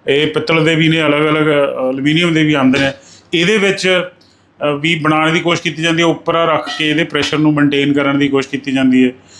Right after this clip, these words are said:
ਬਲਟੋਈਆਂ ਜਾਂ ਦੇਗ ਵੱਡੇ ਜਿਹੜੇ ਹੈਗੇ ਨੇ, ਇਹ ਵੀ more or less ਪ੍ਰੈਸ਼ਰ ਕੁੱਕਰ ਦੇ ਸਿਧਾਂਤ ਦੇ ਉੱਪਰ ਹੀ ਚੱਲਦਾ ਇਹ।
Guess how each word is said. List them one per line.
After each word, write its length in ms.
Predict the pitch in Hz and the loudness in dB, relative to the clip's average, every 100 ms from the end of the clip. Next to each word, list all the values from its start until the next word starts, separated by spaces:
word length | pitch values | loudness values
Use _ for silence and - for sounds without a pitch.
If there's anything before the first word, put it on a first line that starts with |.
| - - | -20 -10
ਬਲਟੋਈਆਂ 640 | 127 147 165 170 190 185 - - - - - _ _ _ _ _ - - | -2 0 2 0 2 0 -4 -10 -14 -14 -14 _ _ _ _ _ -20 -4
ਜਾਂ 140 | 143 147 | -2 0
ਦੇਗ 380 | 131 147 156 | 0 0 2
ਵੱਡੇ 420 | 147 139 127 147 - - | 0 0 0 -2 -2 -8
ਜਿਹੜੇ 240 | 123 131 151 | -4 0 2
ਹੈਗੇ 240 | 135 143 | 2 0
ਨੇ, 180 | 147 131 - - - _ - | 0 -4 -8 -20 -20 _ -2
ਇਹ 180 | 170 202 | 0 2
ਵੀ 120 | 220 | 2
more 460 | 196 165 160 175 190 | 0 0 2 4 4
or 100 | 170 | 2
less 320 | 170 175 170 - | 0 -2 -6 -4
ਪ੍ਰੈਸ਼ਰ 300 | 160 - 175 | -4 -2 -6
ਕੁੱਕਰ 400 | - 160 170 160 | -6 -6 -4 -2
ਦੇ 360 | 170 196 196 - | 0 0 -2 -6
ਸਿਧਾਂਤ 540 | - 156 175 160 147 | -6 -2 0 0 0
ਦੇ 100 | 147 | 0
ਉੱਪਰ 380 | 147 - 156 156 | -2 0 0 0
ਹੀ 260 | 127 147 160 | 0 -2 -2
ਚੱਲਦਾ 400 | 135 123 123 120 | 0 0 0 0
ਇਹ। 240 | 113 180 | -2 -6